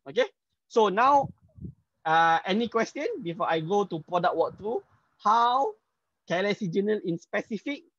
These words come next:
can helps you maintain trading journal in a very easy way And, and, and, and what are the, what are the, what are we,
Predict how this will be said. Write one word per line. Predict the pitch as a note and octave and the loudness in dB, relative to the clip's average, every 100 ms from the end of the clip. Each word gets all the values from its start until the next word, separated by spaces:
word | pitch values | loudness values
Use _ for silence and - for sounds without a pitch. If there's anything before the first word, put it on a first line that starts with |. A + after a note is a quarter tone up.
| _ | _
can | - F3+ F3+ - _ _ _ _ _ | -8 -6 -6 -12 _ _ _ _ _
helps | B3 A#3 A#3 | -2 -2 -4
you | A#3+ D4 G#4+ _ _ _ - | -10 -6 -8 _ _ _ -4
maintain | E3+ G3 - A#3 A3+ A#3 - | -2 -2 -4 -6 -6 -10 -8
trading | G3 G3+ G#3 F3 | -4 -2 -2 -4
journal | G3 G#3+ G#3 | -4 -2 -4
in | F#3 F3 | -4 -4
a | E3 | -6
very | D3+ F3+ F#3+ G#3 G#3+ G#3+ _ _ - | -4 -4 -4 -6 -8 -8 _ _ -10
easy | F#3 F3 E3+ G3+ | -6 -6 -4 -6
way | G3+ A#3+ A4+ A#4+ _ _ _ _ _ _ _ E3 | -4 -2 -2 -2 _ _ _ _ _ _ _ -2
And, | E3 E3+ E3 E3+ E3 - _ _ _ _ _ _ _ _ - | 0 2 0 -2 -4 -10 _ _ _ _ _ _ _ _ -8
and, | E3 E3 D#3+ - | -4 -4 -4 -6
and, | E3+ E3+ E3 D#3+ D#3+ D#3 - - | -8 -6 -6 -6 -6 -6 -8 -10
and | E3 D#3+ | -6 -2
what | F3 F#3+ | 0 0
are | E3+ | -2
the, | D#3+ D3 | -4 -10
what | - F3 | -4 -2
are | D#3+ | -4
the, | D#3 - | -8 -4
what | E3+ - | -4 -2
are | D#3+ D#3+ D3+ D3 | -2 0 0 -4
we, | D#3+ E3 | -6 -4